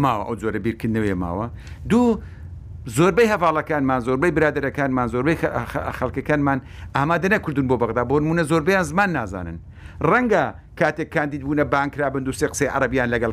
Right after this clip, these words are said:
کرابێ، ئەوە، ئەوە توانی بیتیان سەرکەون. بەڵام ئەو بەس نییە. یعنی ئەوە بەس نییە بۆ عێراق، بۆی لەوێ تۆ بەس بە، بە، بەوێ لە ناو دام و دەزگاکانی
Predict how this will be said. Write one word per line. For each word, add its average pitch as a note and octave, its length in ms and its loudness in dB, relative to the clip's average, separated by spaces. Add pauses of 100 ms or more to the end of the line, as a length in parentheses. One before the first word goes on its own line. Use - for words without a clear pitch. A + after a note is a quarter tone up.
کرابێ، G#2 380 -2 (340)
ئەوە، C3+ 180 4 (100)
ئەوە C3+ 160 0 (460)
توانی C3+ 260 2
بیتیان A#2 260 -2
سەرکەون. G2+ 380 -4 (400)
بەڵام C#3 260 2
ئەو E3 140 0
بەس F3 140 0 (100)
نییە. F3 260 4 (920)
یعنی G2+ 220 0
ئەوە C#3 200 2
بەس D#3 200 4
نییە A3+ 160 4
بۆ D3+ 60 4 (100)
عێراق، G2+ 280 -2 (280)
بۆی C3 200 4 (140)
لەوێ C3 240 4 (300)
تۆ F#3+ 140 6 (420)
بەس C3+ 160 0 (220)
بە، B2+ 80 2 (260)
بە، B2+ 80 0 (160)
بەوێ C#3+ 300 6 (340)
لە B2 140 0
ناو D#3 120 0
دام C3+ 200 -2
و C3+ 80 -2
دەزگاکانی C3 480 0